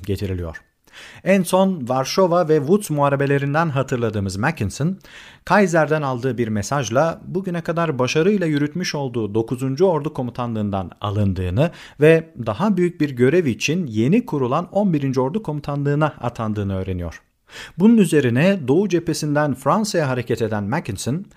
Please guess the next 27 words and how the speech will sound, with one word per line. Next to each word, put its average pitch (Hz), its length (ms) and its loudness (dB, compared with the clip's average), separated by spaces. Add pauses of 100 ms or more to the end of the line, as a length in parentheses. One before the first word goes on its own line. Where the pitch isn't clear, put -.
(320)
Charleville 190 600 2
kasabasında 120 640 -4
Falkenhayn'le 127 640 -6
görüştükten 135 640 0
sonra 123 580 0
yeni 147 300 2
görevinin 123 560 0
başına, 107 480 2
yani 113 440 -6
Batı 107 260 -4
Galicia'ya 110 480 -4
gidiyor. 92 420 -6 (480)
Burada 185 600 6
Avusturyalı 151 580 0
yetkililer 147 560 2
tarafından 127 680 2
nazikçe 156 540 0
karşılandığını 104 1000 -4
fakat 175 420 0 (280)
Hotzendorf'un 127 680 -2
kendisine 127 520 -4
biraz 147 220 0
mesafeli 117 760 0
durduğunu 113 480 -2
belirten 98 560 -4
Alman 123 320 0
komutan, 120 480 0